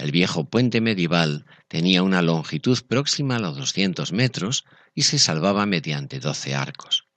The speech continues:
Pasado el Ebro, el camino penetra en la población por la llamada Rúa Vieja, que con la paralela Calle Mayor conforma el primitivo núcleo urbanístico,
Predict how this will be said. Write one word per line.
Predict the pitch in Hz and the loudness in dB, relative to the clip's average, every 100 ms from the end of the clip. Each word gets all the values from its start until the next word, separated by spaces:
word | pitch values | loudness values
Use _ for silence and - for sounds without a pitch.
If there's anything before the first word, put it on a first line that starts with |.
| _ - - - - | _ -16 -12 -8 -2
Pasado | - 151 147 | 2 4 4
el | 95 | 4
Ebro, | 101 76 73 - | 4 2 -2 -6
el | 85 | -4
camino | 82 82 104 110 | 0 4 6 4
penetra | 92 90 92 | 4 2 4
en | 107 | 4
la | 95 76 | 4 2
población | 76 71 - 107 113 107 | -2 -2 2 4 4 2
por | 73 | -4
la | 69 65 | -6 -8
llamada | 60 76 80 92 92 | -6 0 4 4 4
Rúa | 85 80 73 | 4 2 4
Vieja, | 98 95 - 67 _ _ - - | 4 4 -2 -8 _ _ -20 -10
que | - 107 | -4 2
con | 98 | 4
la | 90 82 | 4 2
paralela | 90 87 117 92 76 | 2 4 4 4 2
Calle | 123 135 | 2 2
Mayor | 95 78 85 101 - _ _ _ | 2 2 4 2 0 _ _ _
conforma | - 104 98 160 156 147 - | -2 0 2 2 4 2 2
el | 85 | 0
primitivo | 82 82 82 113 113 107 | 0 2 2 2 4 4
núcleo | 127 120 87 | 4 4 2
urbanístico, | 76 67 82 127 - 76 67 65 | 2 0 0 0 0 -4 -4 -8